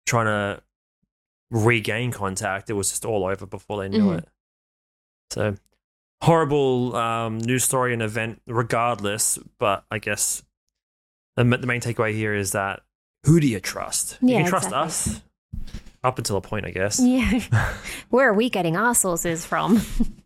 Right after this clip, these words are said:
Speaker 1: Well, these, these horrible, horrible,
Speaker 2: Little
Speaker 1: uh,
Speaker 2: websites.
Speaker 1: yeah.
Speaker 2: Yeah.
Speaker 1: I mean, they're not horrible. The thing is, all these news corporations,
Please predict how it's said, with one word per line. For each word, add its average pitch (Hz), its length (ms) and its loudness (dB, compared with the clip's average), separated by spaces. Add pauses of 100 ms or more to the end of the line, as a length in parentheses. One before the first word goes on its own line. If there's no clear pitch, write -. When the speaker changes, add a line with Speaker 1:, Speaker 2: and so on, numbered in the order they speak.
(480)
Speaker 1:
Well, 104 180 2
these, 101 320 0
these 104 200 -4
horrible, 101 540 -2 (600)
horrible, 214 320 0
Speaker 2:
Little 202 80 2
Speaker 1:
uh, 196 80 2
Speaker 2:
websites. 202 580 0
Speaker 1:
yeah. 196 220 -8
Speaker 2:
Yeah. 214 160 2 (420)
Speaker 1:
I 147 60 4
mean, 185 100 4
they're 185 100 2
not 185 140 0
horrible. 123 340 0
The 131 80 -4
thing 147 200 0
is, 135 160 0
all 135 100 0
these 127 180 0
news 110 440 -2 (560)
corporations, 113 800 2